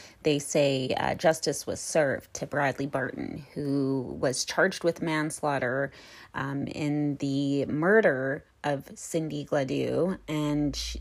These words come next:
uh, was sentenced to twelve and a half years. Uh, for those who don't know the details of the story, um, she was a <clears throat>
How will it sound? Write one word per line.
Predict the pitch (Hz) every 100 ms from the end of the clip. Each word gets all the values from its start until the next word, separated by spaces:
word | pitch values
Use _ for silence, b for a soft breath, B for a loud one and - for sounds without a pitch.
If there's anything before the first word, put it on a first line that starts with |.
| -
uh, | 156 147
was | 151 139
sentenced | 196 180 180 165 -
to | 143
twelve | - 170 185 185 -
and | 156
a |
half | 143 139 143 -
years. | 123 - 156 - - - b b b b b b -
Uh, | 160 147
for | 151 165
those | 160 175 180 175 170 -
who | 170
don't | 175 185 160
know | 175
the | 156
details | 151 147 151 143 139
of | 143
the | 139
story, | - - 135 131 131 123 135 B B B B -
um, | 156 151 143 131 127 139 175 - _ _ -
she | - 196
was | 196 202
a | 170 - _
<clears throat> | 294 302 330 285